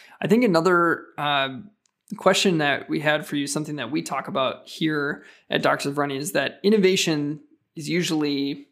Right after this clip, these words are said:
a number of steps ahead of research regarding that innovation. So, you know, something like Hoka is gonna come out with their rocker, or minimalist footwear is gonna come out. And then ten years later, you have the summit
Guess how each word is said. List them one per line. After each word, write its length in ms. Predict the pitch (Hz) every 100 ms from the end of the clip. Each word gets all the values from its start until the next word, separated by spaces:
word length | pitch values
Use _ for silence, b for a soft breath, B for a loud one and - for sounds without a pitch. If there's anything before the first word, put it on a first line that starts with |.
| _ _ _
a 60 | 147
number 340 | 156 190 175
of 80 | 151
steps 300 | - 151 -
ahead 300 | - - 143
of 180 | 139 151
research 580 | 147 143 92 78 - -
regarding 500 | 147 151 151 147 131
that 240 | 113 -
innovation. 720 | - - 120 87 - - - b b b b
So, 480 | - 135 131 131 123
you 140 | 147
know, 240 | 123 120 - _ _ -
something 260 | 202 196
like 140 | 165 -
Hoka 240 | 170 165
is 120 | 143
gonna 180 | - 127
come 180 | - 139
out 240 | 131 123
with 100 | 165
their 140 | 147 143
rocker, 360 | 139 139 131
or 220 | - 147 156
minimalist 500 | 180 190 165 156 -
footwear 300 | 143 151 143
is 100 | -
gonna 140 | 135
come 160 | - 147
out. 240 | 127 - b b b -
And 120 | 175
then 340 | 165 165 -
ten 260 | - 196 220
years 240 | 196 160
later, 500 | 180 185 143 147 170 -
you 120 | 151
have 400 | 143 147 143 -
the 260 | 139 131 131
summit 460 | - 147 147 120